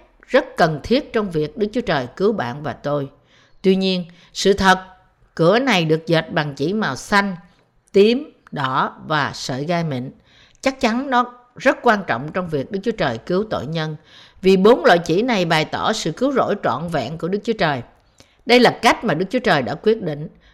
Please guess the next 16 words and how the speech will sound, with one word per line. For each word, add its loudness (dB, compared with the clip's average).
cũng 2
là 6
lý 4
do 6
tại -2
sao 0
Đức 2
Chúa -4
Trời 0
bày -2
tỏ -2
kiểu -4
hành -6
lang -2
đền -4
tạm -4